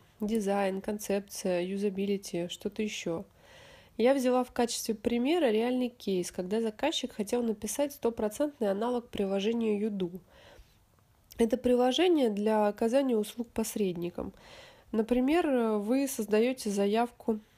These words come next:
"Хочу, чтобы мне поклеили обои в следующие выходные. Плачу за это тысячу рублей". Публикуете свою заявку, кто-то из посредников на нее откликается,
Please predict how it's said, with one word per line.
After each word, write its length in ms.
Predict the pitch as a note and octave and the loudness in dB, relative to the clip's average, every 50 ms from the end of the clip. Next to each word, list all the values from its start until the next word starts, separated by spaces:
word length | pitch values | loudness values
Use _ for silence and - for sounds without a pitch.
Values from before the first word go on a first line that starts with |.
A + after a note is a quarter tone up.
| - - | -20 -10
"Хочу, 300 | - - A3+ A3 - D4+ | -2 -2 -2 0 0 -4
чтобы 280 | D4 - - G#3+ G#3+ | -4 -4 -4 -4 -2
мне 220 | G#3 G#3+ A3 B3 C4 | 0 0 0 0 -2
поклеили 500 | B3+ - G#3+ - - G#3+ A3+ G#3+ G#3 G3+ | -2 -4 -8 -2 0 2 2 4 2 2
обои 360 | G3 G3 F#3+ G#3+ B3+ C4+ B3+ | 0 0 0 0 0 0 -2
в 40 | - | -4
следующие 540 | - - A3+ A3 G#3+ G#3 G#3 - - G#3 G3 | -2 -2 -2 0 0 -2 -2 -2 -2 -2 -2
выходные. 680 | F#3+ G3 - A3 G#3 G3 G3 F#3+ F#3 E3+ E3 E3 - - - - - - - - - - | -2 -2 -2 -2 -2 -2 -2 -4 -2 -2 -2 -4 -6 -10 -20 -20 -20 -20 -20 -20 -12 -2
Плачу 360 | - G#3+ G#3+ G#3+ - D4+ C#4+ | 0 0 2 2 2 0 2
за 120 | B3 A#3 | 4 4
это 240 | A3+ A#3 A#3 - - | 2 2 0 -4 -10
тысячу 400 | - - G#3+ G#3+ - - - A3 | -6 -4 -4 -4 -4 -2 0 0
рублей". 420 | G3+ G3 F#3 F3+ F3 D#3+ D#3+ F#3+ - - - - - - - - - - - - - | 0 0 0 -2 -2 -2 -2 -4 -8 -14 -20 -20 -20 -20 -20 -20 -20 -20 -20 -12 -4
Публикуете 580 | - A#3 G#3+ A#3 B3+ C4 - C#4 B3+ A3 - G#3+ | -2 0 0 0 0 0 2 2 2 2 0 -2
свою 260 | - - G#3+ G#3+ G#3+ | -4 -2 0 0 0
заявку, 760 | G#3 - A3 A3+ A#3+ D4+ F4+ F#4+ - - - - C#4 C4+ B3 - - - | 2 2 0 2 2 2 2 0 -2 -6 -2 0 0 0 0 -4 -10 -10
кто-то 360 | - - B3 A#3+ A#3 - A3 | -2 2 2 2 2 2 -4
из 100 | G#3 - | -6 -4
посредников 720 | - - A3 - - A#3+ A#3 G3+ G3+ G3+ G3 - G3 - | -2 -4 -2 0 2 0 0 0 0 -4 -6 -6 -6 -2
на 80 | G#3 | -2
нее 220 | G#3 G3+ G#3 G#3 G#3 | -2 0 0 0 0
откликается, 840 | G3+ - - A3 A#3 A3+ - E4+ E4+ F4 E4+ E4+ - C#4 C4 B3+ B3 | -2 -4 -4 -4 -4 -2 2 2 2 2 2 0 -2 0 0 0 -2